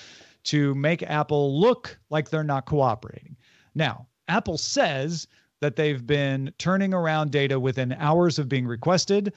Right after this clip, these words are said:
uh, that they won't break encryption on their own phones, but they will do everything else they can to help the government. The phones in question are an iPhone five and an iPhone seven.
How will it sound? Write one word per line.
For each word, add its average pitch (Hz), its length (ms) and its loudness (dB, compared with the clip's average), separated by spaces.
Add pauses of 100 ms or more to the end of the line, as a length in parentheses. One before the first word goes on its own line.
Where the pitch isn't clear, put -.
(240)
uh, 117 220 -2
that 127 220 -4
they 139 100 2
won't 180 400 2
break 190 460 0
encryption 147 720 -2
on 143 160 0
their 131 180 0
own 127 180 0
phones, 120 400 0
but 143 160 -2
they 151 100 2
will 143 100 2
do 139 160 2
everything 170 320 2
else 147 180 2
they 135 160 0
can 123 420 0 (300)
to 147 140 2
help 135 320 2 (100)
the 147 100 -2
government. 117 540 -4
The 139 60 -12
phones 269 260 2
in 233 100 0
question 139 680 -2 (400)
are 151 100 2
an 165 60 2
iPhone 226 420 0
five 147 800 -4 (260)
and 185 100 0
an 190 80 2
iPhone 170 440 0
seven. - 560 0